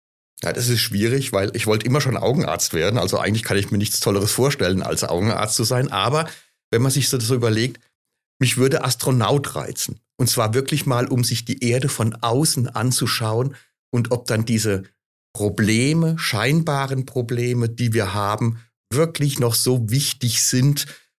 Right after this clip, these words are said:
ähm, wenn man sich mal die, unsere schöne Erde von außen anschaut und denkt, "Mensch, das müssen wir doch bewahren und behalten."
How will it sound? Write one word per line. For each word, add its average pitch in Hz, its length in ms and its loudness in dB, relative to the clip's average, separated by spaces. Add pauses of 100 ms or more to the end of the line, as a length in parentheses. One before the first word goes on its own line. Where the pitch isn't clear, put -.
(100)
ähm, 117 360 2 (540)
wenn 123 120 2
man 127 140 2
sich 120 200 -2
mal 113 160 0
die, 113 300 -4 (280)
unsere 110 220 0
schöne 151 300 2
Erde 123 260 0
von 123 160 -2
außen 117 320 0
anschaut 110 480 0
und 104 160 -4
denkt, 101 240 -2
"Mensch, 117 300 0
das 110 200 -2
müssen 113 280 2
wir 104 80 -2
doch 101 160 -4
bewahren 92 560 -4
und - 180 -4
behalten." 95 460 -10